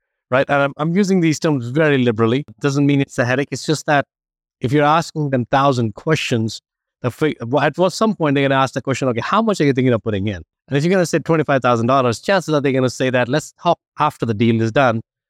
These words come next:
because we need to close this deal, and I'm happy to answer all the questions." Versus somebody, if you're going with a group who's investing in five, seven, ten million dollars, chances are they either have already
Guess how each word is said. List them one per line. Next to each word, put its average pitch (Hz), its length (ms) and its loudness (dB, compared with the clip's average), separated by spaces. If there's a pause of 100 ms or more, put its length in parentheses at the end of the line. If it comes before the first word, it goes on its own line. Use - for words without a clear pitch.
(120)
because 131 200 0
we 143 60 2
need 131 80 0
to - 60 -2
close 185 340 0
this 117 180 -2
deal, 120 280 0 (120)
and 135 140 0
I'm 127 200 0
happy 135 340 -2
to 139 80 2
answer 127 200 -2
all 113 140 -6
the 104 80 -18
questions." - 260 -20 (200)
Versus 180 320 0
somebody, 147 500 0 (160)
if 147 140 -2
you're 151 80 0
going 196 200 0
with 175 120 2
a 151 40 -2
group 170 240 0
who's 147 160 -2
investing 139 400 0
in 123 200 -2
five, 139 240 2
seven, 131 280 -2
ten 135 280 -2
million 120 120 -2
dollars, 131 520 0 (340)
chances 180 320 0
are 151 140 4
they 147 160 2
either 160 440 0
have 151 140 0
already 151 320 0